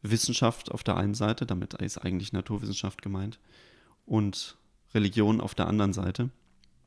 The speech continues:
Aber da ist wieder das Missverständnis, dass Religion eben keine Konkurrenz ist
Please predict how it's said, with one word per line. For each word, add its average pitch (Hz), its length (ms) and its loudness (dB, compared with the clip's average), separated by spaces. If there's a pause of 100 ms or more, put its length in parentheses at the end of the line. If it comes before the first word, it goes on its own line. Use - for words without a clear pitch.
(580)
Aber 117 200 4
da 113 260 2
ist - 220 -2
wieder 139 200 4
das 127 200 2
Missverständnis, 113 960 0 (1500)
dass - 400 -2 (140)
Religion 113 460 4
eben 107 280 0
keine 120 560 4 (1700)
Konkurrenz 117 600 2
ist - 320 -4